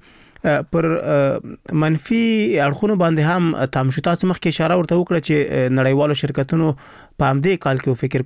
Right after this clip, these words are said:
کوم، که په دې وروستیو کې شاوخوا دوه لکه کارکوونکي له دندې لرې کړي. دلته چې موږ تاسو په دې لویدیځ کې ورته ګورو،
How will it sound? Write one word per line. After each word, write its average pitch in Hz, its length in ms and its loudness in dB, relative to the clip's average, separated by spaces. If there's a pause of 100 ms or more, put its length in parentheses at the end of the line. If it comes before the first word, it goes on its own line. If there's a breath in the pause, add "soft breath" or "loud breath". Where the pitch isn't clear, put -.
کوم، 127 160 0
که 135 80 -2
په 135 80 -2
دې 131 160 4
وروستیو 147 340 0
کې 139 220 -2
شاوخوا 143 360 0 (100)
دوه 165 140 2
لکه 143 200 -4 (140)
کارکوونکي 147 600 0 (420 loud breath)
له 139 80 2
دندې 131 340 0 (100)
لرې 113 200 0
کړي. 120 140 -2 (480 loud breath)
دلته 202 160 0
چې 185 140 -2
موږ 196 240 0
تاسو 165 160 -4
په 175 40 -2
دې 175 100 2 (100)
لویدیځ 170 260 0
کې - 160 -2
ورته 147 160 -2 (140)
ګورو، 135 220 2